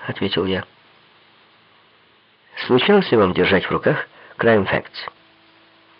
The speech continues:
«Это и впрямь моё любимое чтиво», удивился он. Допив одним глотком виски, я подтолкнул стакан к бармену.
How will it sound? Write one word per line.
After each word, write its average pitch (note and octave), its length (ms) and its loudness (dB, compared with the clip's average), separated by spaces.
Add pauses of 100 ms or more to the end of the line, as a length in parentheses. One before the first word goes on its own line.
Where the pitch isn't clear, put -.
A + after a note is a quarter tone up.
(760)
«Это - 300 -8
и D#2+ 80 -2
впрямь D2+ 420 -2
моё F2 460 -6
любимое D#3 440 -2
чтиво», - 520 -4 (180)
удивился C2 540 -6
он. B1 140 -8 (1600)
Допив - 720 -2 (140)
одним A2 360 0
глотком C#2+ 400 -4
виски, - 420 -8 (920)
я B2 160 0
подтолкнул B2 760 0
стакан - 400 -2
к - 40 -12
бармену. C3 540 -6